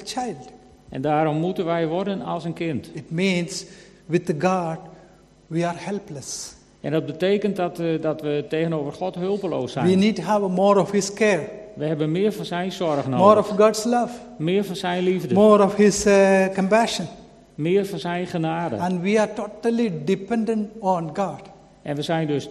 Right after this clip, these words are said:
Speaker 2: totaal afhankelijk van God.
Speaker 1: We are not independent.
Speaker 2: We zijn niet onafhankelijk.
Speaker 1: That's the difference.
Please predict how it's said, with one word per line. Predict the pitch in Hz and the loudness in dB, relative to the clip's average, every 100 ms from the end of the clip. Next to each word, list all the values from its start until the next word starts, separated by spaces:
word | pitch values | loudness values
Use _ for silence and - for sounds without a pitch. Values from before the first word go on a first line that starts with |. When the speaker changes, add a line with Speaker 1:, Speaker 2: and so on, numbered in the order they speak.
| - | -6
Speaker 2:
totaal | 180 180 190 208 208 | -6 -4 -4 -4 -2
afhankelijk | 160 160 160 185 185 170 | -4 -4 -6 -4 -6 -6
van | - 160 | -8 -10
God. | - 117 - - | -6 -6 -8 -4
Speaker 1:
We | 165 | -2
are | 165 | 2
not | 220 226 | 2 2
independent. | 190 196 196 165 147 135 - - - - _ _ | 2 2 0 -4 -4 -8 -14 -20 -20 -20 _ _
Speaker 2:
We | 131 | -6
zijn | 135 165 165 | -2 0 0
niet | 208 165 | 0 -2
onafhankelijk. | 180 190 147 139 113 110 - - - _ _ _ _ _ | -4 -6 -6 -6 -6 -8 -12 -20 -20 _ _ _ _ _
Speaker 1:
That's | 143 202 - | -8 -6 -4
the | 170 | -2
difference. | 170 - 135 117 - | -2 -4 -12 -12 -14